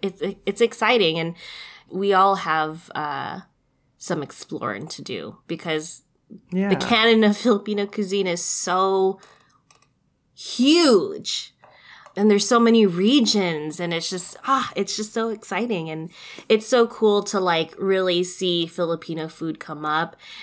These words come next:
Speaker 1: You know, I'm wearing my ube, uh, beanie that, that Jackie was so kind to, to give us right now, and
Speaker 2: Yeah, thank you, Jackie, for the beanie.
Speaker 1: Thank you.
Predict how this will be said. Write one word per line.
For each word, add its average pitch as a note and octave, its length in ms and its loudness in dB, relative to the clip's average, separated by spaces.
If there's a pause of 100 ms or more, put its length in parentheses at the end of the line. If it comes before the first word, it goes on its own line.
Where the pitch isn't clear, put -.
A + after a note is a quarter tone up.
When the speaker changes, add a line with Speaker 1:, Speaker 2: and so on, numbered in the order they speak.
Speaker 1:
You E3+ 120 -6
know, E3+ 180 2
I'm F#3 180 2
wearing F#3 180 2
my E3+ 240 2 (100)
ube, F3+ 680 6 (400)
uh, F3 140 2
beanie F#3+ 520 0 (100)
that, E3+ 460 2 (220)
that E3 320 0
Jackie F#3 560 0
was F#3+ 220 -2
so F3+ 220 0
kind F3 560 -4
to, E3+ 440 -4 (100)
to - 140 -4
give E3+ 260 -6
us F3+ 280 -4
right F#3+ 200 -4
now, F#3 360 -2
and F3 360 -4
Speaker 2:
Yeah, C3 300 -2
thank G3+ 340 0
you, D3+ 120 2
Jackie, B2 640 0
for C#3 140 -2
the B2+ 100 -2
beanie. A#2+ 460 -4
Speaker 1:
Thank F#4+ 400 4
you. D#4 720 6